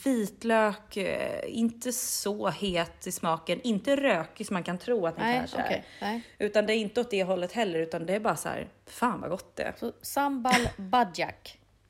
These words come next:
Speaker 1: Sambal bajak.
Speaker 2: Ja, så leta allihopa efter det i era butiker, så
Speaker 1: Ja.
Speaker 2: får vi
Speaker 1: Alltså,
Speaker 2: se vad
Speaker 1: ni
Speaker 2: ni tycker.
Speaker 1: Ja, det är så gott. Ni kommer vilja ha det i allt.
Speaker 2: Vad roligt.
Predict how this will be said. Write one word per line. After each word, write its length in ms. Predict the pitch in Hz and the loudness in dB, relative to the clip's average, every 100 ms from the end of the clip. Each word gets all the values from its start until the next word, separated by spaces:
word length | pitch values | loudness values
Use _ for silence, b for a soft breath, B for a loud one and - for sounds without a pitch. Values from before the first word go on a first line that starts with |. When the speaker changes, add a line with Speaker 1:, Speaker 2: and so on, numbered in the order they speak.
| _ - - | _ -18 -12
Speaker 1:
Sambal 400 | - 196 190 190 | 0 0 2 0
bajak. 520 | 175 160 - - - - | 0 -2 -6 -12 -12 -4
Speaker 2:
Ja, 200 | 220 - | -4 -4
så 140 | - | -4
leta 420 | 277 277 262 311 | 0 0 2 0
allihopa 580 | - 262 240 247 240 214 | 4 2 2 2 2 0
efter 240 | 202 - 190 | -2 -4 -4
det 220 | 196 185 | -2 -2
i 280 | 190 180 185 | -4 -4 -2
era 140 | 175 | -2
butiker, 600 | 175 180 208 190 156 147 | -4 -4 -4 -4 -6 -8
så 280 | 180 180 165 214 | -6 -4 2 6
Speaker 1:
Ja. 340 | 190 175 185 B B B - - - | 6 6 2 B B B -18 -18 -10
Speaker 2:
får 140 | 202 | -4
vi 60 | 202 | 2
Speaker 1:
Alltså, 200 | 202 190 | 4 4
Speaker 2:
se 60 | |
vad 80 | 208 | 4
Speaker 1:
ni 60 | 208 | 4
Speaker 2:
ni 60 | 196 | 4
tycker. 360 | 208 160 156 - - _ - | 0 -2 -6 -10 -20 _ 4
Speaker 1:
Ja, 120 | 220 | 4
det 220 | 202 262 | 6 4
är 100 | 226 | 4
så 220 | 190 - 175 | 2 0 0
gott. 300 | 226 - - | -2 -6 -4
Ni 100 | 202 | 2
kommer 200 | 240 233 | 2 4
vilja 180 | 226 | 4
ha 120 | 214 202 | 4 2
det 180 | - | 2
i 100 | 208 - | 0 2
allt. 440 | 233 - - - - _ - | 0 0 -10 -16 -16 _ -4
Speaker 2:
Vad 180 | 226 | 0
roligt. 500 | 262 233 262 - - | 0 -2 -4 -6 -6